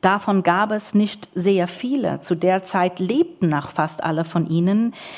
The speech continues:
Es kam nur dieser Großonkel in Frage. Aus irgendeinem unerklärlichen Grund hatte noch keiner seinen Namen für sich beansprucht, obwohl meine Großeltern schon mehr als sechs Dutzend Enkelkinder ihr eigen nannten und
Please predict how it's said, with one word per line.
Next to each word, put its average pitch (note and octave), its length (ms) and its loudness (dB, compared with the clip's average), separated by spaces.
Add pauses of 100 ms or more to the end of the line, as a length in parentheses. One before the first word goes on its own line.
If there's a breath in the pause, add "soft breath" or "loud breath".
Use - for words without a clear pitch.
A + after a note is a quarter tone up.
(180 loud breath)
Es - 200 2
kam B3+ 340 4
nur C4 180 6
dieser A3 320 0
Großonkel F#3+ 720 0
in F3+ 180 2
Frage. F#3 560 0
Aus F#3+ 220 2
irgendeinem G#3 760 0
unerklärlichen F#3 880 0
Grund G3+ 340 0
hatte G3+ 200 0
noch F3+ 220 0
keiner G3+ 320 2
seinen F3 300 2
Namen G3 340 2
für F#3 140 -4
sich E3 220 -4
beansprucht, G#3 720 -2
obwohl F3+ 460 2 (340 loud breath)
meine F3+ 240 2
Großeltern F3+ 640 0
schon F3 220 2
mehr F3 180 0
als E3 220 -4
sechs - 340 -2
Dutzend F3 480 0
Enkelkinder F#3+ 680 0
ihr F#3 200 0
eigen F3+ 340 2
nannten F3+ 440 0
und E3+ 240 2